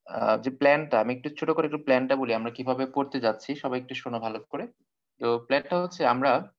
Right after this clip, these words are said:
কয়েকটা জিনিস পড়বো, সেটা হচ্ছে এইচএসসির যে আইসিটি বইটা আছে,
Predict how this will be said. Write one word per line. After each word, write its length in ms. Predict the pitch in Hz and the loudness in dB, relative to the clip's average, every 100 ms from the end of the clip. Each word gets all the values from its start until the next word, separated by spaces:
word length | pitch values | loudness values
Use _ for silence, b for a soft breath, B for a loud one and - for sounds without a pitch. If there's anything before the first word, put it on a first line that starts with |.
| _ _ _ _ _ _ _ _ - 127 | _ _ _ _ _ _ _ _ -10 2
কয়েকটা 240 | 135 135 | 2 2
জিনিস 260 | 147 143 - | 0 -2 -6
পড়বো, 260 | - 107 101 | -2 -2 -2
সেটা 200 | 104 120 | -4 -2
হচ্ছে 200 | 131 - | -2 -4
এইচএসসির 800 | - 139 135 147 147 156 156 147 _ - 117 | -2 0 0 -4 -2 -2 -2 -4 _ -12 -4
যে 260 | 120 131 | 2 4
আইসিটি 340 | 123 117 120 139 | 4 2 -2 -4
বইটা 340 | 127 123 135 | 0 2 2
আছে, 300 | 139 - 190 | 2 -2 -8